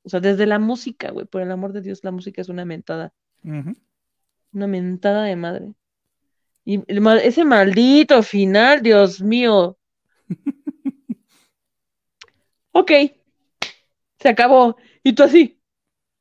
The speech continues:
Speaker 1: "Oh, fuck. <laughs> ¿Qué acaba de
Speaker 2: Literal.
Speaker 1: pasar?". ¿Sí?
Speaker 2: Necesito respuestas. <laughs> No
Speaker 1: <laughs> Sí.
Speaker 2: puedo dormir, necesito respuestas.
Speaker 1: "Necesito respuestas".
Speaker 2: Sí, sí, sí.
Speaker 1: <laughs>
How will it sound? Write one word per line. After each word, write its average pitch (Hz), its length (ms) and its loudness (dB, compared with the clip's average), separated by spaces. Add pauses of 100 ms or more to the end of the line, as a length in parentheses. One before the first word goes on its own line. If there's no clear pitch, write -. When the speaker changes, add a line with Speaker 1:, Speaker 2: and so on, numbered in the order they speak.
(1400)
Speaker 1:
"Oh, 494 140 6
fuck. 831 1000 6 (480)
<laughs> - 260 -6
¿Qué 508 100 4
acaba 587 340 6
de 466 60 6
Speaker 2:
Literal. 508 360 2
Speaker 1:
pasar?". 719 440 2 (380)
¿Sí? 311 400 -2 (480)
Speaker 2:
Necesito 185 680 -4
respuestas. 240 760 0
<laughs> 247 520 -6
No 220 500 2
Speaker 1:
<laughs> - 60 -14
Sí. 359 60 -6
Speaker 2:
puedo 240 260 0
dormir, 214 340 -6
necesito 202 560 -8
respuestas. 269 540 -8
Speaker 1:
"Necesito 311 260 0
respuestas". 349 840 0
Speaker 2:
Sí, 226 400 -10
sí, 190 220 -10
sí. 240 420 -10 (640)
Speaker 1:
<laughs> - 760 -10